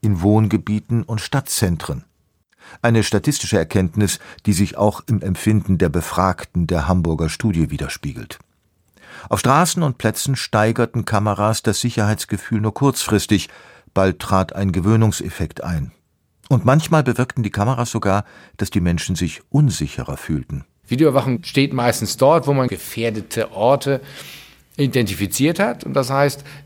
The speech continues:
Speaker 2: man brandmarkt diesen <laughs> Ort quasi mit der Videokamera, also es ist wie ein Siegel. Ne, dieser Ort ist gefährlich.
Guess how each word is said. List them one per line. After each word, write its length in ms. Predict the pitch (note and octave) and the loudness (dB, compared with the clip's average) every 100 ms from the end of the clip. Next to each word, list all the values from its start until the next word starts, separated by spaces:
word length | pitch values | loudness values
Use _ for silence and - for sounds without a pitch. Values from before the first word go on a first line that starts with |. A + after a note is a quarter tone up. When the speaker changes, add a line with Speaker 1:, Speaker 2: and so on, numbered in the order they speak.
| _ - _ _ | _ -20 _ _
Speaker 2:
man 300 | - B2 A#2+ | -2 0 2
brandmarkt 560 | G2+ A#2 E3+ F3 D3+ B2+ | 2 0 0 2 0 0
diesen 240 | B2+ C3 | -4 -2
<laughs> 160 | B2+ D#3 | -2 -2
Ort 180 | D3+ - | -4 0
quasi 300 | B2+ C3 B2+ | 0 2 0
mit 140 | B2 | 0
der 160 | A#2+ G#2+ | 0 0
Videokamera, 720 | C3+ C3 A#2+ B2 A#2+ A2+ A#2 | -2 -2 0 -2 -2 0 0
also 180 | A2+ | 0
es 60 | G2 | -4
ist 60 | B2 | 0
wie 100 | C3+ | 0
ein 60 | |
Siegel. 380 | A2+ D#3 F3+ - - - - - _ - | 0 -2 -2 -6 -10 -20 -20 -20 _ -12
Ne, 160 | D#3 | -10
dieser 240 | C#3 C#3+ B2 | -6 0 4
Ort 180 | B2+ C3 | 4 2
ist 140 | B2 | -2
gefährlich. 500 | B2 - D3+ B2+ G#2 | -4 0 0 2 -2